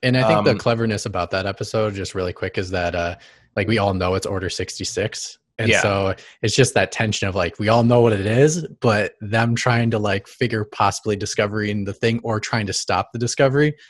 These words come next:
Speaker 1: is so fascinating.
Speaker 2: Yeah, well, and that's, that's the, one of the strengths of Clone Wars has always been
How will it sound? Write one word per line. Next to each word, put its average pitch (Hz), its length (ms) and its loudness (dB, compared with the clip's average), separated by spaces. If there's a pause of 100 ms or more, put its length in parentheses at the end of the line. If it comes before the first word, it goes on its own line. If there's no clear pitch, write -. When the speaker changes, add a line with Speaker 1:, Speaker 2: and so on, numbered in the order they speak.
(120)
Speaker 1:
is - 160 -4
so 104 140 0
fascinating. - 720 -6 (280)
Speaker 2:
Yeah, 113 200 2
well, 143 100 2
and 185 100 2
that's, 220 180 -2
that's 196 200 2
the, 160 420 -8
one 185 120 4
of 170 80 4
the 151 60 6
strengths 147 300 0
of 135 60 0
Clone 127 260 4
Wars 113 200 4
has 113 160 2
always 110 240 4
been 104 600 -2